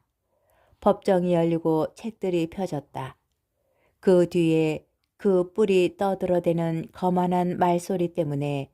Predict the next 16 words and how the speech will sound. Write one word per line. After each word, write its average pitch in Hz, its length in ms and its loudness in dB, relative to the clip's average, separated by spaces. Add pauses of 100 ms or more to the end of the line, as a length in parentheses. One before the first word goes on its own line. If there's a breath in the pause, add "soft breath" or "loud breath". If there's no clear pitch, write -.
(420)
나는 170 480 0
그쪽을 175 540 0
보았다. 143 640 -6 (920)
내가 180 380 6
보고 185 300 -2
있는데 151 640 -4 (260)
마침내 170 840 0
그 180 320 0
짐승이 180 540 -2
살해되고, 151 840 -2 (400 soft breath)
몸은 185 460 2
부서져 160 720 -2
타는 185 480 -4
불에 175 420 0
던져졌다. 156 840 -6 (840)
그리고 175 460 4